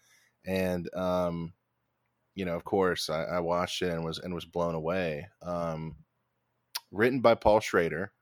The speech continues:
uh, so we get another, um, another collaboration between Scorsese and Paul Schrader.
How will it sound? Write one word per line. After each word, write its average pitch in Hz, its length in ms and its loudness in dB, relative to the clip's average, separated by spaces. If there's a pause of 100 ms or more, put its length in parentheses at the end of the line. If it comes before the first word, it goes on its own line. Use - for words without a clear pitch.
(120)
uh, 80 320 -4
so - 160 -6
we 87 100 -2
get 85 140 -2
another, 87 640 0
um, 80 460 -8 (400)
another 92 180 2
collaboration 90 920 0
between 85 320 -6
Scorsese 85 840 -4
and 73 100 -8
Paul 82 220 -2
Schrader. 76 580 -6